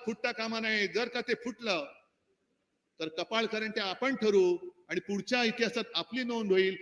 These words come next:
"अरे, यांना, यांना हरवण्याची संधी आली होती, पण हे आपापसात फुटले आणि हुकुमशाही आमच्या मा-, माथ्यावरती लादली." तर मला वाटतं ते पाप आपल्या हातनं होता कामा नये. मी सर्व शिवसैनिकांना हात जोडून विनंती करतोय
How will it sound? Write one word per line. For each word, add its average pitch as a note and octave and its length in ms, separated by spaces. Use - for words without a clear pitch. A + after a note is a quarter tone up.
"अरे, B3 180
यांना, A#3+ 320
यांना A#3 200
हरवण्याची A3 960
संधी G#3+ 260
आली G3+ 260
होती, A#3+ 460
पण G#3 120
हे A3 640
आपापसात B3+ 440
फुटले G#3 520
आणि G#3 120
हुकुमशाही A#3 580
आमच्या G#3+ 260
मा-, F3 360
माथ्यावरती F#3 480
लादली." F3 400
तर - 320
मला E3+ 200
वाटतं G3 220
ते G3 240
पाप G#3 380
आपल्या F#3+ 260
हातनं F#3 240
होता D#3+ 220
कामा E3+ 280
नये. G#3 220
मी F#3 100
सर्व C4 400
शिवसैनिकांना A#3+ 720
हात G3+ 300
जोडून A3+ 340
विनंती A3 340
करतोय F3 480